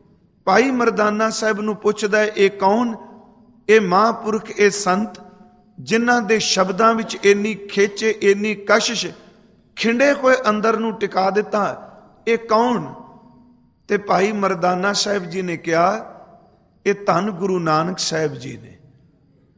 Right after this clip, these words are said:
ਮੇਰੇ ਮੁਰਸ਼ਦ ਨੇ, ਮੇਰੇ ਰਾਹਬਰ ਨੇ।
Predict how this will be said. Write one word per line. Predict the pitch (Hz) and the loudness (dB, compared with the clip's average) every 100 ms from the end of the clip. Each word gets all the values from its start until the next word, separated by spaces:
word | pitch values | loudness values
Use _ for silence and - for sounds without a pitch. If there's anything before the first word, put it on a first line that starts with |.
| _ - | _ -4
ਮੇਰੇ | 180 220 240 | 2 4 4
ਮੁਰਸ਼ਦ | 190 202 214 - 202 | 2 0 2 0 0
ਨੇ, | 175 165 117 - - - _ _ _ _ _ _ | -2 -4 -8 -14 -20 -20 _ _ _ _ _ _
ਮੇਰੇ | 147 196 226 254 202 | -2 4 6 6 2
ਰਾਹਬਰ | 190 226 208 214 | 2 2 0 -2
ਨੇ। | 180 180 143 | -2 -4 -6